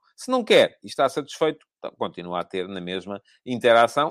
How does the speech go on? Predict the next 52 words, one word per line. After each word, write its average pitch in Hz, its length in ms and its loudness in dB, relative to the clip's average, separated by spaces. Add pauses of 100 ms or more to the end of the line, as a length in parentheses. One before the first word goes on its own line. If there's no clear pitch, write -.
embora 90 320 -4
mais 92 300 -6
limitada, 107 560 -2
porque - 340 -12
eu, 104 220 -4
eh, 85 520 -8
vou 107 220 -2
tentando 98 380 -6
fazer 98 300 -8
o 90 40 -10
futebol 98 280 -6
de 87 60 -12
verdade 101 260 -2
de - 80 -20
forma 107 260 0
mais 120 300 0 (280)
fluente, 143 760 2 (320)
eh, 127 340 6
e, 139 360 -2
eh, 107 180 0
dessa 104 240 -6
forma 107 260 -4
também 98 240 -10
contribuir 98 380 -10
para 98 160 -14
que - 80 -20
o 85 40 -20
programa 92 280 -12
seja 95 300 -10
um 104 40 -12
bocadinho 101 280 -14
mais 98 200 -12
curto. 117 300 -14
Eu 117 60 -14
gostava 175 260 -10
que 147 60 -16
tivesse 147 300 -10
sido 120 180 -12
mais 104 200 -8
curto - 240 -12
do 104 120 -12
que - 100 -20
foram 104 300 -4
estes - 180 -10
dois, 104 240 -6
que - 60 -20
ficaram 98 320 0
pelos - 180 -20
quarenta 98 300 -4
e 98 40 -10
cinco 98 200 -16
minutos. 104 320 -8